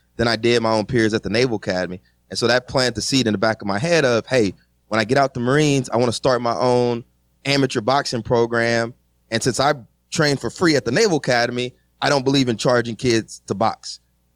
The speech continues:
And so when I left the Marines, served five years as an infantry officer, I moved to Newark, New Jersey, have no friends or family here, took a job working at a private school called Saint Benedict's, and launched a free gym in town, which became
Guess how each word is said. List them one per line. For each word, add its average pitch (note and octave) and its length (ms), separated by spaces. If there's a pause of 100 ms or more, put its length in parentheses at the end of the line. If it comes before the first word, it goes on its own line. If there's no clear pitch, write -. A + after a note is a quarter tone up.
(140)
And G#2 160
so A2 300
when G#2 160
I G#2+ 60
left C3 320
the A#2+ 60
Marines, C3+ 640
served - 360
five A#2+ 260
years B2 240
as G#2+ 140
an G2 80
infantry B2+ 380
officer, G#2 500 (180)
I G#2 80
moved C3+ 340
to A#2+ 80
Newark, C3+ 260
New C3+ 120
Jersey, A2 480
have G2+ 160
no B2 160
friends B2+ 340
or A#2+ 60
family G#2 400
here, G#2 240 (300)
took A#2+ 100
a B2 60
job B2 340
working A#2 200
at A2 100
a G2+ 40
private A#2 340
school A2 260
called G2 200
Saint G2+ 240
Benedict's, G#2+ 400 (360)
and A#2 240
launched C3 280
a A2 60
free D3 280
gym B2+ 340
in G#2+ 80
town, A2+ 460 (260)
which - 240
became A2 600